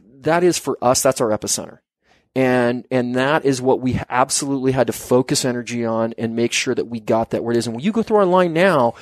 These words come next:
you look at it and go, "Holy cow, that's an incredible <laughs> product line in terms of rifle scopes."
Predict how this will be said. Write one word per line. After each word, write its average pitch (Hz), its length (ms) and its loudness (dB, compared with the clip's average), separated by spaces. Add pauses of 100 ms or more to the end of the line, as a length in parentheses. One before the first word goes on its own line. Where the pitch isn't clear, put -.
(160)
you 143 140 4
look 180 180 6
at 175 60 6
it 139 40 2
and 123 80 0
go, 113 200 4
"Holy 131 320 -4
cow, - 320 -4 (100)
that's 151 180 2
an 120 60 -6
incredible 131 520 0
<laughs> - 20 -20
product - 420 -2
line 113 240 -8
in 110 80 -12
terms 117 240 -10
of 104 80 -14
rifle 101 240 -10
scopes." - 400 -8